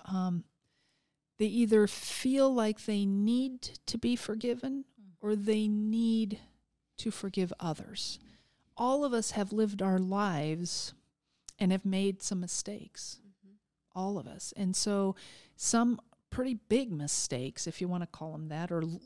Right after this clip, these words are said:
Speaker 1: lessons, or however you wanna word it. But we've all done stuff that as we lay on our deathbed and we're doing that film of our life, we look back at like, "Oh." And, um,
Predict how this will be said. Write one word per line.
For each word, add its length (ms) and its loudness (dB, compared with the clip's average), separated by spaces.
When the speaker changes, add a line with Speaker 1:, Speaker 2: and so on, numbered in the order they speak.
Speaker 1:
lessons, 640 2
or 140 4
however 500 2
you 160 4
wanna 320 2
word 540 4
it. 280 -2
But 200 0
we've 240 2
all 260 2
done 380 2
stuff 520 0
that 200 2
as 260 0
we 140 0
lay 480 -2
on 220 -2
our 140 0
deathbed 680 -6
and 160 -4
we're 200 -2
doing 440 4
that 200 0
film 600 4
of 160 -2
our 180 0
life, 520 -2
we 120 -2
look 360 -4
back 400 -6
at 340 -6
like, 260 -12
"Oh." 500 -2
And, 480 0
um, 400 -2